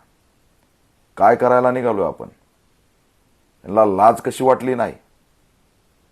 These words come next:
ह्या भाग्यश्री हॉटेलचा मालक स्वतः इथं येतो,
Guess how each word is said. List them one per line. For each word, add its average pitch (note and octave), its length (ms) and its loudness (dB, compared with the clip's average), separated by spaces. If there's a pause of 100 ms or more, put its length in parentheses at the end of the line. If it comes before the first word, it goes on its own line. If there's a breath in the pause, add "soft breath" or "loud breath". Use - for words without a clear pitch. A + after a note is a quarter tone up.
(160)
ह्या F#2+ 100 -6
भाग्यश्री F#2+ 560 -4
हॉटेलचा A2 520 0
मालक G2+ 420 0
स्वतः G2+ 320 -4
इथं G2+ 200 -2
येतो, F#2 300 -4